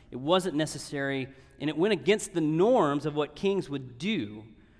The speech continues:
with families of the prior regime. It went against what probably Mephibosheth's own grandfather Saul would have done, right? I mean, he tried to kill David. Why not? Uh, he, he was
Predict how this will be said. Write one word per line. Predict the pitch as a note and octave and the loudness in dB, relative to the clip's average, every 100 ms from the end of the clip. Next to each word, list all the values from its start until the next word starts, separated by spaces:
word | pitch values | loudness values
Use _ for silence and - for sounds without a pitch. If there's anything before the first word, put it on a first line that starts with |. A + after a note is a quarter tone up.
| _ - | _ -10
with | B2 | -10
families | - D#3+ D3 C3 | -4 -2 0 -2
of | B2+ C3 B2 | -2 -2 -2
the | B2+ | -6
prior | A#2 - C#3 C3+ B2 A2+ - - - - _ _ | -10 -4 -2 0 -2 -4 -10 -20 -20 -20 _ _
regime. | A#2+ A2+ C3 C3+ A2 G2 F#2 F2 - - - - _ _ _ _ _ _ _ _ - | -12 -8 -6 -4 -6 -8 -14 -16 -18 -20 -20 -20 _ _ _ _ _ _ _ _ -10
It | C#3 | -2
went | D#3 | 0
against | D3+ E3 D#3+ D3+ | 2 0 -2 -2
what | D3+ - | -2 -2
probably | - F#3+ D#4+ D#3 D3+ C#3 | 0 2 2 0 0 -2
Mephibosheth's | B2+ C3+ G3 F3+ F3+ D#3+ | -6 -6 -4 -4 -4 -4
own | D#3+ | -4
grandfather | C3 D#3 F#3 D3+ C3 | -4 -4 -2 -2 -4
Saul | A2+ E3+ F#3+ | -6 -6 -6
would | B2+ | -6
have | A#2 | -6
done, | A2 G2 - - - _ _ _ _ _ _ | -6 -8 -12 -20 -20 _ _ _ _ _ _
right? | B2+ E3+ | -6 -2
I | |
mean, | D3 | -2
he | D#3+ | -2
tried | F#3 D#3+ | -2 -2
to | |
kill | E3+ C3+ | -2 -2
David. | A2+ E3 E3 E3 D#3 - - | 2 2 2 -2 -6 -16 -4
Why | C#3 E3 | 0 2
not? | F3 C3 | 2 0
Uh, | B2+ A#2+ A#2 | -2 -2 -4
he, | C3+ F#3+ | -4 -4
he | C3 F3+ | -4 -4
was | E3 | -6